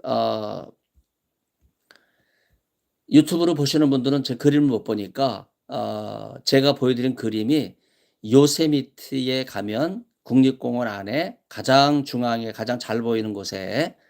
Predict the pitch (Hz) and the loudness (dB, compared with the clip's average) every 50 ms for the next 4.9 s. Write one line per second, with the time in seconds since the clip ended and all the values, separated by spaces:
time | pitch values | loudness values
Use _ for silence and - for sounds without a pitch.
0 | _ _ _ _ _ _ _ _ _ - - 107 104 101 101 117 139 147 143 139 | _ _ _ _ _ _ _ _ _ -6 -4 -4 -2 0 4 6 6 6 6 2
1 | - 135 123 120 117 113 117 135 156 175 180 180 - _ _ _ _ _ - 113 | 0 -4 -2 -2 -4 -2 -2 -2 -2 -2 -4 -10 -16 _ _ _ _ _ -2 0
2 | 123 131 131 - 135 127 117 - - 180 - - _ _ - 208 190 160 120 104 | 0 0 2 0 0 0 -2 -4 -6 -10 -10 -10 _ _ -2 -2 0 0 -2 -4
3 | - - 98 101 123 139 117 - - _ _ _ _ _ _ _ _ - 107 123 | -6 -8 -8 -4 -4 -4 -6 -8 -14 _ _ _ _ _ _ _ _ 2 6 8
4 | 147 160 175 175 156 - 139 117 113 101 98 98 101 123 147 135 104 - | 10 10 8 6 2 -2 -4 -6 -6 -8 -8 -8 -6 -4 -4 -4 -6 -10